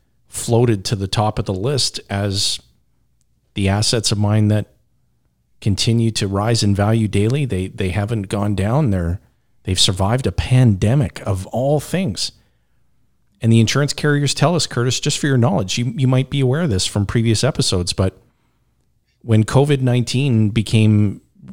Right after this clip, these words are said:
got to the point where we said, "Look, we, we know this is really serious. We just don't know how serious,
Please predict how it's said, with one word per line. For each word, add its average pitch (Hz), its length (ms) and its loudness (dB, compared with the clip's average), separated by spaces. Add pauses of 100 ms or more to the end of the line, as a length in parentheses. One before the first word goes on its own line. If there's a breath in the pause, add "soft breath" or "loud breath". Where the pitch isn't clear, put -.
(220)
got 117 220 0
to 123 60 0
the 98 80 -4
point 110 220 -2
where 104 120 0
we 101 120 -2
said, 98 220 -2
"Look, 107 220 0
we, 110 220 -2
we 120 260 -4
know 110 260 4
this 98 240 0
is 90 120 -2
really 87 240 -2
serious. 90 420 -4
We 98 80 -6
just 90 180 -6
don't 95 140 -10
know 87 80 -4
how 85 140 -4
serious, 85 520 -6